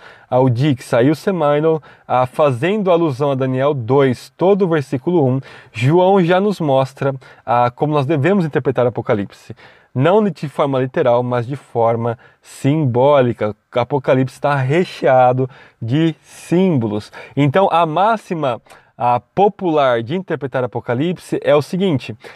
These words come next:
interprete literalmente Apocalipse, a não ser que você seja forçado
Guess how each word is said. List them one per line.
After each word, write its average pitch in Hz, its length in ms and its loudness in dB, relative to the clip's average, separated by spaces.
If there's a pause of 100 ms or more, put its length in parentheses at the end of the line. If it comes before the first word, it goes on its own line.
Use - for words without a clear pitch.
(140)
interprete 135 840 0
literalmente 180 1120 0
Apocalipse, 139 720 0 (180)
a 135 140 0
não 175 100 2
ser 196 200 0
que 196 80 -4
você 190 160 -4
seja 190 240 -2
forçado 185 960 0